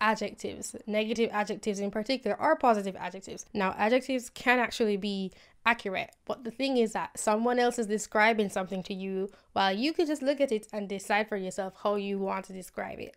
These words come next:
Loaded adjectives, either negative or positive, and associating images or drawing analogies to things that are really dark or really positive,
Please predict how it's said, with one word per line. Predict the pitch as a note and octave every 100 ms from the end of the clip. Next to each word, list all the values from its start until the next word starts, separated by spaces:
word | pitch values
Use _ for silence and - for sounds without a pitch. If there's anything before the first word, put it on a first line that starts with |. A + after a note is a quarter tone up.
| _
Loaded | F#3+ G#3+ A#3+ A#3+
adjectives, | G3+ F#3 F#3+ - F3+ -
either | G#3 G3+
negative | G3 G3 G3+ G#3 G3 - - - -
or |
positive, | G3+ F#3+ F3+ F3+ F3+ - -
and | - G3
associating | G3 G#3+ G#3+ A3+ A3 -
images | C#4+ C4+ G#3+ G#3
or | G3 F#3+
drawing | F#3 G3+ G#3+ A3
analogies | G#3+ G3+ G#3+ G#3+ G#3 F#3+
to | G3
things | - G3
that | G3 F#3+
are | F#3+ G3
really | G3+ A3+
dark | A3+ G#3+ G3+ F#3+ F#3 F#3+
or | -
really | F#3 G#3 C4
positive, | - A3 G#3 G3+ F#3+